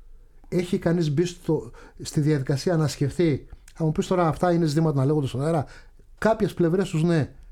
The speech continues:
Τι διαθέτει αυτή η χώρα για να ανταποκριθεί σε πρόκληση; Τι διαθέτει αυτή η χώρα για να κάνει απόρθητο φρούριο την ίδια της την υπόσταση, αξιοποιώντας το μεγαλείο του αρχιπελάγους της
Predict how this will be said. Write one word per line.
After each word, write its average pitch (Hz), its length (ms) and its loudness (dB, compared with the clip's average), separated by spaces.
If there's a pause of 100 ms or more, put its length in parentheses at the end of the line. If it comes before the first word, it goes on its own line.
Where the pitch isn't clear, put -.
(880)
Τι 190 160 -2
διαθέτει 175 480 2
αυτή 160 180 0
η 156 40 4
χώρα 151 460 0 (920)
για 139 160 0
να 143 60 2
ανταποκριθεί 143 420 0
σε 156 120 0
πρόκληση; 160 540 -2 (1200)
Τι 190 140 0
διαθέτει 180 440 2
αυτή 165 200 -2
η 175 80 4
χώρα 175 420 2 (460)
για 147 280 2
να 139 360 0 (160)
κάνει 170 460 4
απόρθητο 156 640 0
φρούριο 160 520 2 (1000)
την 127 160 0
ίδια 170 180 2
της 151 160 -10
την 143 100 0
υπόσταση, 139 600 -2 (260)
αξιοποιώντας 143 600 -2
το 151 100 0
μεγαλείο 143 720 2 (320)
του 147 120 0
αρχιπελάγους 151 680 0
της - 220 -10